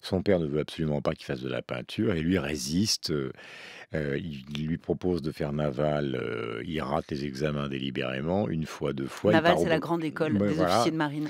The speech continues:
Speaker 1: des officiers de marine. Euh, il part au Brésil parce que c'est une obligation, son père l'amène, euh, sur le bord du quai à Rouen,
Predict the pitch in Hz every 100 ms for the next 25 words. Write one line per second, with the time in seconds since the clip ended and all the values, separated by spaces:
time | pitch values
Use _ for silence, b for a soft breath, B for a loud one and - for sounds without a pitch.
0 | - 85 78 - - 78 67 78 82 120
1 | 143 117 B B B B B - 95 87
2 | 87 87 - 117 123 98 95 87 90 90
3 | 71 101 92 76 - - 80 76 73 71
4 | 71 69 67 65 67 65 - 78 82 78
5 | 76 76 76 - 82 - 78 - 71 71
6 | 78 82 85 73 67 65 65 69 - 78
7 | 78 85 92 82 80 - 92 78 - 82
8 | 80 85